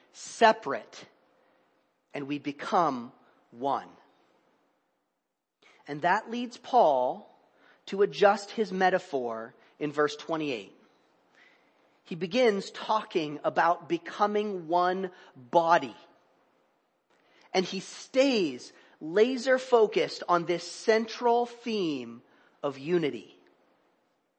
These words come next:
He says that for the husbands, as you walk in wise love for your wife, you will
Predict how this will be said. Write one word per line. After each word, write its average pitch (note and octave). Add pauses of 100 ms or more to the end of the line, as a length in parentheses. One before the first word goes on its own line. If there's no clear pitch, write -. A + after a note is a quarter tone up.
(840)
He G#3
says B3
that F3 (160)
for G3+
the G3
husbands, G3 (560)
as E3+
you G#3+
walk B3
in D#3+
wise A#3
love G3+
for -
your F3
wife, F3 (920)
you F3+
will F#3+